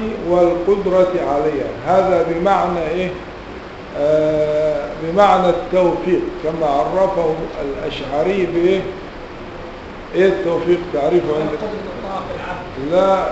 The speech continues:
الأشعري قال قدرة، ولا الأشعري قال خلق الطاعة؟ إنما مين اللي قال؟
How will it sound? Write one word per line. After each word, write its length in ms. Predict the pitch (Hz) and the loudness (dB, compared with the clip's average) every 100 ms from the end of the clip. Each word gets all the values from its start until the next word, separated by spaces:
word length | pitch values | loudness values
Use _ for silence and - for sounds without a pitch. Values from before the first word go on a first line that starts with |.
| - | -4
الأشعري 720 | 143 151 175 151 143 151 170 | -6 -4 -4 -2 -2 0 4
قال 120 | 180 175 196 | 4 4 2
قدرة، 380 | 202 214 175 - - - - - - - - - 139 | 2 2 0 -4 -10 -14 -14 -14 -14 -16 -16 -8 -4
ولا 100 | 143 | -2
الأشعري 480 | 143 185 175 170 165 | 0 -2 0 0 2
قال 180 | 165 156 156 | 2 0 2
خلق 180 | 180 180 - | 2 2 -2
الطاعة؟ 580 | - 175 180 156 147 - - - - - - - - - - - - - - - 131 | -4 2 4 4 2 -4 -10 -14 -14 -16 -16 -16 -14 -14 -14 -14 -14 -12 -12 -10 -4
إنما 340 | 156 180 175 180 | 0 0 2 2
مين 180 | 208 | 2
اللي 320 | 208 175 175 190 | 2 2 4 4
قال؟ 180 | 185 | 4